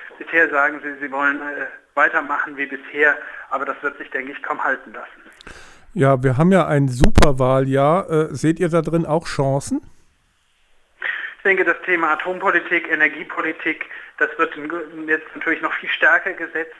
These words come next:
Speaker 1: sein im Wahlkampf, äh, in den einzelnen Bundesländern, gerade auch natürlich hier in Baden-Württemberg, wo es eine große Auseinandersetzung darum gibt,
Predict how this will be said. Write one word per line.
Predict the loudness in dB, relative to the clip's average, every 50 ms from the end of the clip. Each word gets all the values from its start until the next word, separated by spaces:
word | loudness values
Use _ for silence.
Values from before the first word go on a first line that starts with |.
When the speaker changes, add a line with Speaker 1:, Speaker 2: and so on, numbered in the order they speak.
| -10
Speaker 1:
sein | -6 -4 -2 -2 -2 -4 -6 -12 -18 -20 -20 _ -12
im | -10 -10 -8 -6
Wahlkampf, | -4 -2 -2 -2 0 0 0 0 0 -2 -4 -10 -10 -8
äh, | -6 -4 -2 -2 -2 -2 -4 -8 -14 -20 -20 -20 _ -10
in | -8 -6
den | -6 -6 -4 -4
einzelnen | -4 -4 -4 -4 -6 -4 -4 -4 -2 -4
Bundesländern, | -4 -4 -4 -4 -4 -4 -2 -2 -2 0 0 0 0 2
gerade | 2 2 2 2 2 -2
auch | -4 -4 -6
natürlich | -8 -10 -8 -6 -6 -6 -6 -6 -8 -10
hier | -8 -6 -6
in | -4 -4
Baden-Württemberg, | -4 -4 -4 -6 -8 -8 -8 -6 -6 -4 0 2 2 2 2 -2 -6
wo | -12 -14
es | -12
eine | -12 -10
große | -8 -6 -6 -6 -6 -6
Auseinandersetzung | -6 -8 -10 -12 -14 -12 -10 -8 -6 -6 -6 -6 -8 -10 -6 -2
darum | -2 -2 -2 -2 -4 -4
gibt, | -6 -6 -8